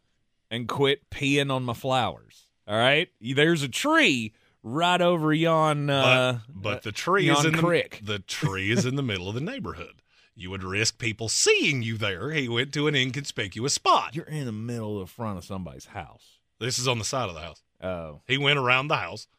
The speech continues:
Speaker 2: Now, am I saying you
Speaker 1: Mm.
Speaker 2: should do it, you should whiz on somebody's house? No, I also don't know what his route looks like.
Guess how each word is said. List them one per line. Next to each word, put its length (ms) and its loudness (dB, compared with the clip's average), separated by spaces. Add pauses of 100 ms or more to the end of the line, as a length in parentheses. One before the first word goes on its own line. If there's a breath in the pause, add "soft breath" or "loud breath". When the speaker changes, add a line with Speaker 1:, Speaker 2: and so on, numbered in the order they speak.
(800)
Speaker 2:
Now, 300 4 (180)
am 180 4
I 120 6
saying 300 4
you 100 4
Speaker 1:
Mm. 20 0
Speaker 2:
should 160 -2
do 140 8
it, 120 2
you 120 2
should 240 -4
whiz 280 4
on 80 -2
somebody's 300 2
house? 240 4
No, 360 6
I 120 6
also 220 2
don't 180 4
know 80 6
what 180 6
his 140 2
route 320 4
looks 220 0
like. 340 0